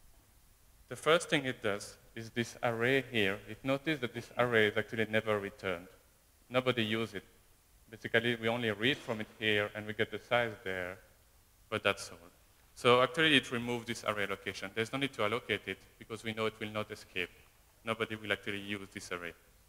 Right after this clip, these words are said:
So we get this. We replace the array,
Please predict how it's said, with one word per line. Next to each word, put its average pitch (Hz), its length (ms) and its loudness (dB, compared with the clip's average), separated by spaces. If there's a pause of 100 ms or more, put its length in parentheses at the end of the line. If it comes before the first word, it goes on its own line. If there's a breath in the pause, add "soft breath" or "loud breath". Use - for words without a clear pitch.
(1500)
So 117 80 -4
we 117 120 4
get 110 260 4
this. 104 280 -6 (200)
We 110 80 -8
replace 131 300 2
the 117 160 2
array, 117 340 2